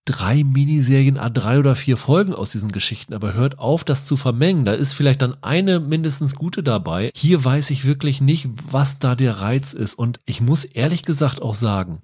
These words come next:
für die Namen, die sie da gecastet haben, ist das auch darstellerisch enttäuschend. Also von den drei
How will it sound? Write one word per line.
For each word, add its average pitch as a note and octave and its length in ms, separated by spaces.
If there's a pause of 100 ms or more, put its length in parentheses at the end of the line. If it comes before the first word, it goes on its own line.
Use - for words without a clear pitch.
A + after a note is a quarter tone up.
für - 220
die D3 300
Namen, D3 420
die A2+ 80
sie G2+ 160
da F2 140
gecastet - 680
haben, D#2 300 (180)
ist - 240
das - 180 (160)
auch - 300 (320)
darstellerisch A2+ 760
enttäuschend. - 600
Also B2 240
von - 180
den C3 180
drei C3+ 540